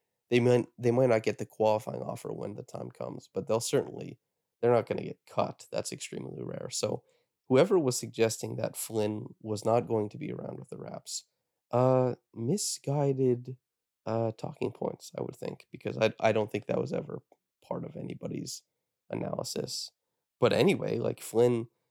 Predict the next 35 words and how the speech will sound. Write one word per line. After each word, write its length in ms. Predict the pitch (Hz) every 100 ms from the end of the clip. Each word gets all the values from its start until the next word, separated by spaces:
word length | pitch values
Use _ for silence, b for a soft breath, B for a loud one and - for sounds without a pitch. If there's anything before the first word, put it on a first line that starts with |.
| _
whether 340 | 110 110 107 101
he's 520 | - 101 98 95 -
fighting 440 | - - 104 107 104
to 100 | -
stay 260 | - - 104
on 140 | 110
the 60 | 113
roster, 720 | 117 - 110 - 101 - - _ _ _ _ _
I 120 | 104
don't 260 | - - -
think 180 | 104
so. 380 | - - - - _
Whether 280 | - 127 113
he's 220 | 110 104
fighting 480 | - - 107 98 -
to 120 | -
stay 320 | 117 - - 107
in 100 | -
the 60 |
rotation 640 | - - - 113 117 -
and 100 | 117
maybe 300 | 120 101 110
be 160 | - 107
looked 340 | 107 104 - -
at 180 | -
as 160 | 117 120
an 60 | -
option 640 | 113 107 - - - - _ _ _ _
more 320 | - 107 107 -
often 400 | - - 120 131 _ _
to 100 | 120
start 320 | - 113 -
the 100 | 120
year 240 | 113 123
out, 320 | 135 143 147